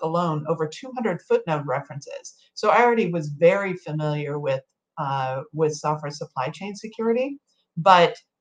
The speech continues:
I wanted to be able to give people a lot more information to refer to if they want to learn additionally, which meant I was reading and researching thousands and thousands of pages of documents, uh, to make sure that I was presenting it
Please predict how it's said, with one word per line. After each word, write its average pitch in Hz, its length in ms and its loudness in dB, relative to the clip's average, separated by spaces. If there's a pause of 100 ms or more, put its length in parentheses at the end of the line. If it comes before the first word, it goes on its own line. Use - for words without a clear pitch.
(140)
I 175 60 2
wanted 185 320 6
to 165 60 -2
be 170 120 0
able 170 200 4
to 160 80 2
give 147 340 -2
people 151 400 -4
a 151 80 -2
lot 151 240 2
more 156 680 2 (160)
information 151 800 -4
to 165 60 -8
refer 151 400 -4
to 226 400 -4
if 175 120 -14
they 151 160 -2
want 147 240 -4
to 139 80 -8
learn 151 340 -4 (300)
additionally, 190 680 -4 (180)
which - 180 -8
meant 180 200 -2
I 175 100 4
was 170 200 -2
reading 151 460 -2
and 151 160 -4
researching 147 640 -6 (160)
thousands 156 680 2
and 143 240 -8 (440)
thousands 170 480 2
of 131 160 -16
pages 143 420 -8
of 143 200 -10
documents, 127 680 -8 (280)
uh, 156 160 2
to 156 140 -12
make 147 220 -2
sure 156 220 -2
that 147 160 -2
I 139 120 -2
was 143 160 -8
presenting 139 500 -6
it 131 140 -8